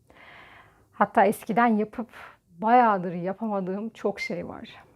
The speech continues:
Yemek yemek ya da böyle bir kahveyi yudumlamak bile za-, çoğu zaman aceleye geliyor. Kafamda hep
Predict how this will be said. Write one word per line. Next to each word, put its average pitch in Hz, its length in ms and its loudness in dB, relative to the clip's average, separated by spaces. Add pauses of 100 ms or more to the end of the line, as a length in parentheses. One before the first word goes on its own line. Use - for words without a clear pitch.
(840)
Yemek 220 420 0
yemek 196 500 -8 (180)
ya 220 100 -2
da 208 100 0
böyle 226 180 2
bir 233 40 -6
kahveyi 240 480 0
yudumlamak 226 540 0
bile 208 120 -8
za-, 214 240 -8 (240)
çoğu 247 240 -2
zaman 220 280 0
aceleye 190 400 -4
geliyor. - 400 -10 (1800)
Kafamda 302 880 4 (340)
hep 285 300 -4